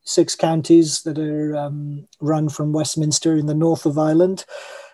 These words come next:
they would have fallen under European Union jurisdiction, effectively,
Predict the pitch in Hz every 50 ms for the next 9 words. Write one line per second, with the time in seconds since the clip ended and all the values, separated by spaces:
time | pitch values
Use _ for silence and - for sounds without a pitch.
0 | _ - 156 196 202 220 233 196 214 214 165 - 190 196 175 - 220 220 226 220
1 | 202 202 202 202 185 196 190 202 208 202 190 196 202 196 190 196 208 214 220 214
2 | 208 202 196 160 190 196 196 190 - 220 208 - - 185 156 151 - - 175 -
3 | - 185 170 147 151 - 135 -